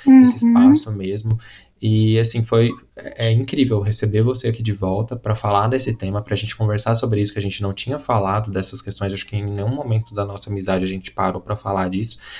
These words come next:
Speaker 1: Então, assim, pra mim foi maravilhoso. Só tenho a agradecer você.
Speaker 2: Uhum. É. Obrigada, Bruno, <laughs> por
Speaker 1: <laughs>
Speaker 2: você ter um podcast, que já é uma,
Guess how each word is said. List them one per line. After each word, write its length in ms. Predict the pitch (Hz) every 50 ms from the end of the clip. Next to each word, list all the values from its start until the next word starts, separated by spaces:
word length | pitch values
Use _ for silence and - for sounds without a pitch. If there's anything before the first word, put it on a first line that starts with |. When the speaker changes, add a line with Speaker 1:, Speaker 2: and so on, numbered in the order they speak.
| - - - - _ _
Speaker 1:
Então, 420 | - 113 117 113 113 123 120 131 156
assim, 220 | 180 180 - 143
pra 160 | 139 - 147
mim 220 | 135 131 127 147 180
foi 260 | - - 170 170 175
maravilhoso. 800 | 170 160 156 151 151 180 214 214 160 117 107 107 107 - - _ _
Só 360 | _ - - _ - - 113
tenho 200 | 113 - 113 117
a 20 | 117
agradecer 460 | 120 131 131 135 156 165 - - 131
você. 420 | 123 127 135 - 262 185 104 101 - - - - 113
Speaker 2:
Uhum. 160 | 113 113 117 - - _ _ _ _ _ _ _ _ _ _ _ _ _ _ - - _ _ _ _ _ _ _
É. 580 | - 269 240 226 220 214 214 214 214 - - - _ _ _ _ _ _ _ - _ _ _ _ _
Obrigada, 580 | 277 240 240 254 247 233 240 214 214 208 208 240
Bruno, 420 | 233 240 233 226 240 233 240 254 262 _ _ _ -
<laughs> 540 | 320 277 269 269 254 240 302 262 262 262 226
por 160 | 262 262 240
Speaker 1:
<laughs> 0 |
Speaker 2:
você 800 | - 247 247 247 - - 247 240 233 233 233 233 226 226 226 226
ter 140 | - 277 269 294
um 120 | 349 381
podcast, 800 | - 311 285 285 269 - - _ 220 208 214 262 - - - -
que 180 | - - - 247
já 140 | 233 240 233
é 100 | 226 226
uma, 480 | 226 233 240 240 240 233 226 220 226